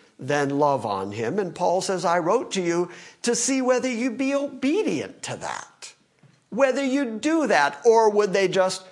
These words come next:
continue on the way they had always been. La-di-da-di-da, we don't care what Paul says."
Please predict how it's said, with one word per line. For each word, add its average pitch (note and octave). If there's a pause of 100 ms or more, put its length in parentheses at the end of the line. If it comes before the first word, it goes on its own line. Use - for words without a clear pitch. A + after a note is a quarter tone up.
(320)
continue F#3
on D#3
the E3
way D3+
they D3
had D3
always C#3+
been. E3+
La-di-da-di-da, C#3+
we C#3
don't C#3+
care B2+
what C3+
Paul A#3+
says." -